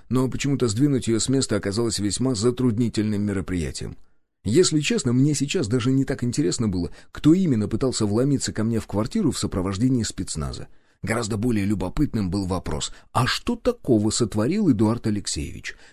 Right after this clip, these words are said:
Ксиву спецназовцам показал. И они от страха не только дар речи, но и способность двигаться потеряли.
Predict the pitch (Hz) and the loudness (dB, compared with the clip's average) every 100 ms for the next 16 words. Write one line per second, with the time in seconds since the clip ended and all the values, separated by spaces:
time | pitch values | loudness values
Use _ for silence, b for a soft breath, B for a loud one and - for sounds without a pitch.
0 | - - - 226 202 135 - 143 - 147 | -2 2 6 6 6 2 2 0 2 2
1 | 131 101 90 104 87 82 80 73 60 60 | 2 0 -2 -2 -2 -4 -4 -6 -8 -10
2 | - b 131 151 160 151 - 156 139 151 | -10 b 2 4 2 0 2 2 4 2
3 | 151 160 139 127 139 139 151 - 135 143 | 4 4 4 2 4 4 2 4 4 4
4 | 135 175 - 151 151 135 135 233 208 143 | 2 0 2 2 2 0 4 6 6 4
5 | 113 - - 76 67 - | 2 -2 -4 -4 -6 -10